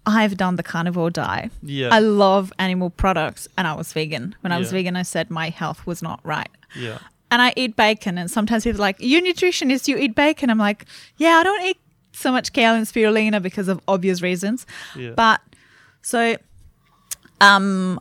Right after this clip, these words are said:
Speaker 1: I l-, when it comes to nutrition, my approach is I really wanna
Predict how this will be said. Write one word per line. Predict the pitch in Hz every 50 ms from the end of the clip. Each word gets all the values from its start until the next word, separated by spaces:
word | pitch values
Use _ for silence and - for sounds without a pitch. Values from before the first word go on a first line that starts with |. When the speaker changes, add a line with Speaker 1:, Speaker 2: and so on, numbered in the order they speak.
| - _
Speaker 1:
I | 247 247 240 233
l-, | 226 214 208 - - - _ _ - 208 214
when | 233 233
it | 233 226
comes | - 262 262 -
to | -
nutrition, | 269 262 233 - 247 240 - - - 180 170 175 - -
my | 196 202 196 196 202 202 190
approach | - - 202 196 202 -
is | 208 185 190
I | 180 180
really | 185 175 185 190 190 190 190 196
wanna | 190 190 190